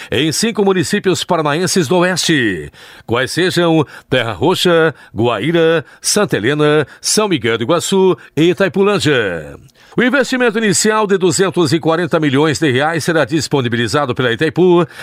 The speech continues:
com a possibilidade de complementação desse valor em dois mil e vinte e seis,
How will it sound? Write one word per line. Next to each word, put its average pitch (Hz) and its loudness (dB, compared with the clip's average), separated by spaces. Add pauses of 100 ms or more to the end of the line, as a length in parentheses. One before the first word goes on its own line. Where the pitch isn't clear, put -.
(100)
com 190 2
a 226 2
possibilidade 202 0
de 185 -2
complementação 180 0
desse 123 -2
valor 143 0
em 185 0
dois 165 0
mil 196 2
e 175 0
vinte 190 -2
e - -6
seis, 107 -2